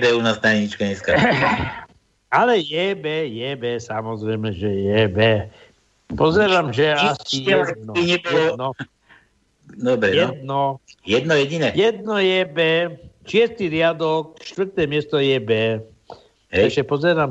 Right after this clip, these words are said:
Speaker 2: či som niekde nevynechal niečo, nič. Mám toto jedno, v šiestom riadku na štvrtom mieste.
Speaker 1: Dobre. Kamil, Kamil z Čech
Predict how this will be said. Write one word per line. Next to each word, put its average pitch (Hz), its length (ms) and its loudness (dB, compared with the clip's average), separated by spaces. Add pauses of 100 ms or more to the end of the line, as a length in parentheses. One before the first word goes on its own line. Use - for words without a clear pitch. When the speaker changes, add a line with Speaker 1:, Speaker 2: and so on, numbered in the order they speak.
Speaker 2:
či 131 80 -6
som 120 240 -6
niekde 131 320 0
nevynechal 156 880 2
niečo, 147 320 0
nič. - 560 -2 (160)
Mám 180 240 2 (480)
toto 127 480 -4 (360)
jedno, 120 720 0
v - 340 -18
šiestom 147 380 0
riadku 147 320 0
na 120 160 -8
štvrtom - 400 -12
mieste. 104 420 -8 (800)
Speaker 1:
Dobre. 101 380 0 (760)
Kamil, 196 760 2
Kamil 175 480 0
z - 100 -8
Čech 170 320 0